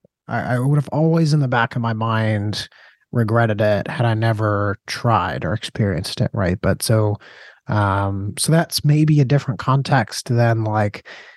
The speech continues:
"Hey, I wanna go do mission work or,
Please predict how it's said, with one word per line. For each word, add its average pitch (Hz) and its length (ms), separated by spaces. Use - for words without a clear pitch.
"Hey, - 220
I 123 60
wanna 123 200
go 120 140
do 117 160
mission 120 540
work 117 480
or, 104 280